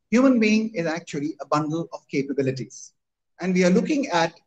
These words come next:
all human development in terms of as, whether a society is good or bad, how much space does it give for the development of human capabilities.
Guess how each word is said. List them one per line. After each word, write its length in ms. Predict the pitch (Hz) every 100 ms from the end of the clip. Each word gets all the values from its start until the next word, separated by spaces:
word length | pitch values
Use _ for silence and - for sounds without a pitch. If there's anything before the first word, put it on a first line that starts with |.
| _
all 240 | 180 233
human 340 | 240 233 220 190
development 680 | 151 147 - 127 139 175 - _ _ _ _ -
in 260 | 208 208
terms 380 | 208 220 233 190
of 220 | 196 202 - _ _ _ _ 170
as, 180 | 175 -
whether 240 | 185 226
a 140 | 247 220
society 420 | 208 202 185 190
is 100 | 156
good 180 | 165 160
or 60 |
bad, 280 | 127 131 175 _ _ _ -
how 200 | - 262
much 160 | 269 269
space 540 | - - 208 214 208
does 200 | 160 151
it 120 | 160
give 200 | - 156 160 _ _
for 120 | - 156
the 80 |
development 540 | 151 143 139 143 147 151
of 60 | -
human 260 | 131 127 131
capabilities. 800 | 131 107 110 123 - 95 - -